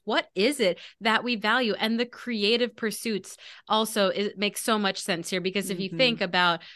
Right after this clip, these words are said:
Speaker 1: that, I mean, our creativity comes down to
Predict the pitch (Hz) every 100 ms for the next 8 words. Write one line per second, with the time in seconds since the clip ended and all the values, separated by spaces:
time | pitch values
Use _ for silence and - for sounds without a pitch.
0 | - 190 175 143 - 214 214 202 202 -
1 | 240 208 240 233 190 185 - 196 190 180
2 | 180 185 185 180 175 170